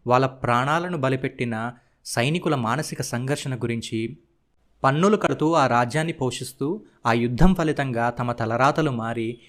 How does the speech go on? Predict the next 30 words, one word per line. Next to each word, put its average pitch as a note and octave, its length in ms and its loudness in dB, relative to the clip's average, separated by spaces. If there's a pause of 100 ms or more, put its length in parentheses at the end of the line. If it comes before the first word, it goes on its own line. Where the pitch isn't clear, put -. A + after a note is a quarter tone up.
(180)
బీభత్సానికి E3 760 0
వేదికలైన C3+ 760 -2
సామాన్యుల D#3+ 760 -4
బ్రతుకుల C3 460 -6
గురించి B2 360 -6
ఎవరూ A2+ 380 -8
మాట్లాడరు. A2 640 -10 (440)
అలాంటి G3 340 6
అంశాలన్నింటినీ D3+ 800 -2
ఒక B2 280 -4
చోట A#2+ 120 0
చేర్చి, C#3+ 560 -6 (400)
ఒక B2+ 140 2
ప్రేమ C#3 360 0
కథతో F3+ 400 0
వాటన్నింటినీ B2+ 760 -4
అల్లి B2+ 240 0
ఒక B2+ 160 -4
నవలగా A#2+ 420 -2
మార్చారు A2+ 640 -6
మారుతి A2+ 420 -6
పౌరోహితం G#2 640 -8
గారు. G2 200 -12 (480)
ఆ A#2 120 0
నవల A#2 260 2
పేరే A#2 340 -2
ప్రణయహంపి. G#2+ 800 -6 (320)
ఇదొక B2 340 -4
చారిత్రక A2+ 400 -2
నవల. G2+ 300 -10